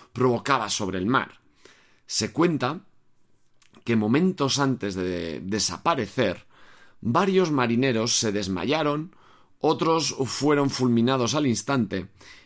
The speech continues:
e incluso se llega a hablar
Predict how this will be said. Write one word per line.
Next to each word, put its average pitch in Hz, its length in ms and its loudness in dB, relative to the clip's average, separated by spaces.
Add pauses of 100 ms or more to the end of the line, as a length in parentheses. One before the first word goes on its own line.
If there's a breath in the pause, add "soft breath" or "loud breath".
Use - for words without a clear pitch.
(140 loud breath)
e 165 160 0
incluso 175 800 4
se 135 240 2
llega 180 300 2
a 127 100 2
hablar 135 540 0